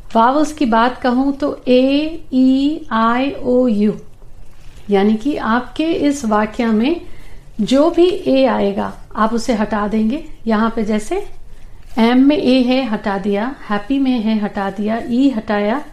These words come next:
ए हटाया। जब आप प्रेजेंट टेंस में लिखते हैं उसके बाद आपके जो भी वावल्स हैं आप उन्हें हटा देते हैं।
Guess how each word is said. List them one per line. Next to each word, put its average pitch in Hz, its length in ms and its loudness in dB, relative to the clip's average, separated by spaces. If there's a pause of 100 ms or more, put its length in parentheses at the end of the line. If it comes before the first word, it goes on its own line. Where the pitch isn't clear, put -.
(100)
ए 240 140 2
हटाया। - 420 -4 (2750)
जब 254 180 4
आप 285 380 0 (440)
प्रेजेंट 269 340 2
टेंस 277 280 0
में 269 80 0
लिखते 254 340 -2
हैं 254 420 -4
उसके - 300 -8
बाद 214 340 -4
आपके 202 340 -4
जो 202 240 0
भी 285 160 2
वावल्स 240 580 0
हैं 220 340 -2
आप - 220 -4
उन्हें 233 260 4
हटा 202 320 -2
देते 196 320 -2
हैं। 214 240 -4